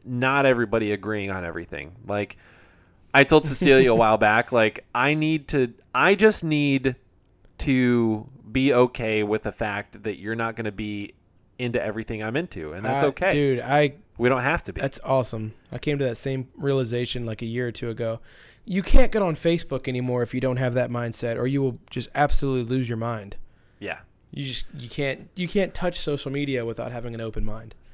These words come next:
Speaker 1: Yeah, you're right. Um,
Speaker 2: So
Speaker 1: I would, I would say you can't, you can't be a real person
Speaker 2: You can't be a real person.
Speaker 1: without,
Speaker 2: I like
Speaker 1: without
Speaker 2: it.
Speaker 1: that kind of mindset. Anyway, um, so that was, that's been on my mind.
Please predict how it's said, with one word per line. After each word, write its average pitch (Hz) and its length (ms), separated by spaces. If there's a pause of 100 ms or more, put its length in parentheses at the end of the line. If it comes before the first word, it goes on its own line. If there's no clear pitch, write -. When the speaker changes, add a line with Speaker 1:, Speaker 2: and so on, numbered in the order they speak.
(360)
Speaker 1:
Yeah, - 160 (260)
you're - 100 (600)
right. 113 240
Um, 104 60
Speaker 2:
So 113 240 (200)
Speaker 1:
I 151 120
would, 180 260
I 151 100
would 160 220
say 127 180
you 117 180
can't, 110 400 (1000)
you 139 220
can't 135 380
be 113 160
a 98 80
real 95 340 (160)
person 71 600 (480)
Speaker 2:
You 143 120
can't 180 340
be 151 120
a 135 60
real 127 260
person. - 400
Speaker 1:
without, 92 600 (280)
Speaker 2:
I 95 60
like 131 100
Speaker 1:
without 80 200
Speaker 2:
it. 76 100
Speaker 1:
that 76 300 (240)
kind 80 160
of 80 40
mindset. - 420 (260)
Anyway, 143 500 (180)
um, 110 480 (200)
so 156 180
that 185 260
was, 170 420
that's 139 260
been 98 160
on 85 100
my 76 80
mind. 73 320